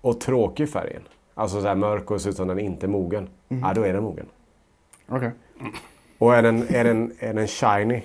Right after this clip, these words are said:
Speaker 1: alltså den, den
Speaker 2: Glansig.
Speaker 1: glansig, då är den inte mogen.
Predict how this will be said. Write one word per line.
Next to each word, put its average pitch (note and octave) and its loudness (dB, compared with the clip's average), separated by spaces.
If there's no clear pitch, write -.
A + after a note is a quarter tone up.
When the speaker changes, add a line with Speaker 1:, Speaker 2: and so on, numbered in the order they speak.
Speaker 1:
alltså G2 -2
den, F#2 -4
den E3+ -8
Speaker 2:
Glansig. B2+ -4
Speaker 1:
glansig, A2+ 0
då G#2+ 0
är A#2 10
den A2+ 4
inte A2 -4
mogen. - -4